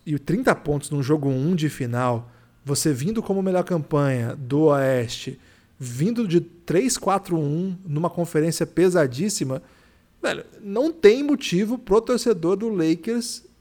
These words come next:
estar ressabiado, não tem nenhum. Então a empolgação deles é absolutamente natural e deve existir mesmo.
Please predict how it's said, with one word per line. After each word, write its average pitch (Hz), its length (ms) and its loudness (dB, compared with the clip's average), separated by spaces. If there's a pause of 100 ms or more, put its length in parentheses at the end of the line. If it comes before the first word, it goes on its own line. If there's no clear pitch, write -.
(160)
estar 185 500 -2
ressabiado, 226 880 2
não 123 160 -6
tem 143 200 -2
nenhum. 202 440 -2 (300)
Então 151 340 0
a 160 120 -2
empolgação 151 480 -2
deles 143 360 -6
é 202 120 -6
absolutamente 190 680 -4
natural 170 540 -6
e 220 100 -8
deve 175 240 -2
existir 196 280 -8
mesmo. 185 360 -4